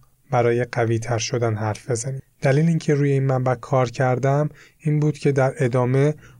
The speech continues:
ما راجع به ایده و مفاهیمی حرف می‌زنیم که نه تنها می‌شه اونا رو توی زندگی شخصی به کار برد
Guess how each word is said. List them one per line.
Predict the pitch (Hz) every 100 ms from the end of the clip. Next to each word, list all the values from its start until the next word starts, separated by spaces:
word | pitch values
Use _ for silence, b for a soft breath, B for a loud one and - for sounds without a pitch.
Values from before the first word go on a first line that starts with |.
| -
ما | 135
راجع | 135 127 117 139
به | 135 139 -
ایده | 120 139
و | 131 131
مفاهیمی | 123 117 117 120 120 165
حرف | 147 131 -
می‌زنیم | 123 120 117 120 120 120 B B B
که | - 135
نه | 139 165
تنها | 156 131 113 120
می‌شه | 117 113
اونا | 127 123
رو | 120
توی | 113 127
زندگی | 117 120 117 113 123 113
شخصی | 127 113 - 127
به | 123
کار | 117 123 113
برد | 123 123 131